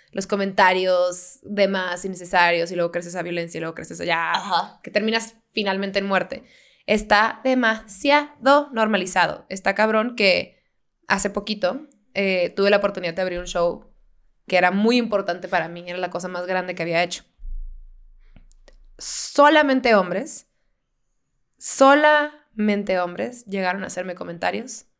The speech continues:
Speaker 1: sobre mi presentación. Hombres que no son comediantes, hombres que no hacen comedia, que no tienen nada que ver y que por sus huevos sienten que pue-, sienten que su opinión la, la debo de recibir porque tienen a ellos algo que educarme.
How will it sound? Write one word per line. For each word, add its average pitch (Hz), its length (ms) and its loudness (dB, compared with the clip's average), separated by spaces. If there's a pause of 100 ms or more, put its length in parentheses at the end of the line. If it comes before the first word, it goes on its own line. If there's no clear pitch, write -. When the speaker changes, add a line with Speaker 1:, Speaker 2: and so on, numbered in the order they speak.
(300)
Speaker 1:
sobre 185 280 -2
mi 175 60 -10
presentación. - 600 -12
Hombres 233 320 4
que 208 80 0
no 190 100 2
son 214 140 -2
comediantes, 226 800 0 (240)
hombres 190 320 0
que 175 100 0
no 190 220 2
hacen 240 240 2
comedia, 202 400 0
que 196 60 -4
no 190 80 0
tienen 208 180 0
nada 247 160 2
que 240 120 0
ver 254 380 0 (380)
y 196 100 -4
que 202 120 0
por 208 140 -2
sus 208 180 -6
huevos 240 600 4 (220)
sienten 214 840 0 (440)
que 202 120 -2
pue-, - 360 0 (180)
sienten 269 420 2
que 262 120 2
su 233 120 -2
opinión 220 640 2
la, 202 220 2
la 196 220 2
debo 220 240 2
de 202 100 -2
recibir 175 680 -8
porque 185 580 0
tienen 202 280 2
a 190 60 0
ellos 190 540 0
algo 190 420 0
que 190 180 0
educarme. 170 520 -4